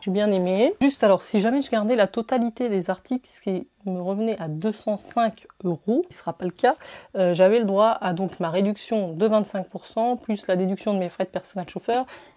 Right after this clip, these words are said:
Chauffeur, oui. Non, je le dis à chaque fois, hein, shopper, ça passait à cent quarante-six. Voilà, le pantalon noir, je l'avais pris parce que je trouvais le style très joli et franchement, le portant, je trouve que vraiment c'est une très belle pièce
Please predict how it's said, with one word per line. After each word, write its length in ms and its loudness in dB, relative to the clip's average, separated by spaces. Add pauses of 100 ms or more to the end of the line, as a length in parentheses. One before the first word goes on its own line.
Chauffeur, 640 0
oui. 180 -2 (240)
Non, 120 -4 (100)
je 140 -10
le 80 2
dis 80 2
à 80 2
chaque 200 -2
fois, 200 -8
hein, 20 -10
shopper, 600 -2
ça 140 -4
passait 220 -6
à 80 2
cent 160 -2
quarante-six. 720 -4
Voilà, 260 6
le 220 4
pantalon 440 4
noir, 480 6
je 140 -4
l'avais 220 2
pris 220 -2
parce 180 -2
que 100 -2
je 80 -2
trouvais 240 -2
le 100 2
style 360 -4
très 240 0
joli 420 2
et 60 0
franchement, 440 0
le 120 2
portant, 440 2
je 120 -20
trouve 160 -6
que 100 -4
vraiment 320 -2
c'est 160 -6
une 120 -4
très 220 -4
belle 200 2
pièce 400 -4